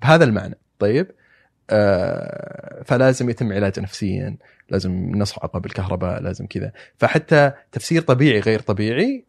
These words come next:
هذا هو ما هو بحقنا أصلًا، يعني.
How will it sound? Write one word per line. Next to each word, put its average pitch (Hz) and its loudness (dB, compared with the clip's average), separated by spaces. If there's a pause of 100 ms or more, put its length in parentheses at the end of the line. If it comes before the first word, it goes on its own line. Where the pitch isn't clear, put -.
هذا 175 4 (100)
هو 139 0
ما 180 4
هو 190 0
بحقنا 156 -2
أصلًا، - -10
يعني. 104 -12